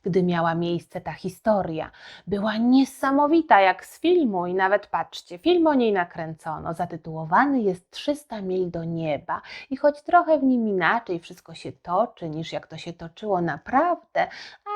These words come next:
ale tak to musi być z filmami.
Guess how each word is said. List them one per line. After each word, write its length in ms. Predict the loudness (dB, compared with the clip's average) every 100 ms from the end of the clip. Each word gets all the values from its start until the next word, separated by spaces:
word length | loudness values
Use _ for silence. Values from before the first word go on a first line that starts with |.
| -6 2
ale 180 | 4
tak 300 | 2 -8 -14
to 140 | -6 -4
musi 340 | -4 -4 -6
być 340 | -2 0 0 -4
z 140 | -14
filmami. 680 | -10 -4 -2 -2 -2 -8 -16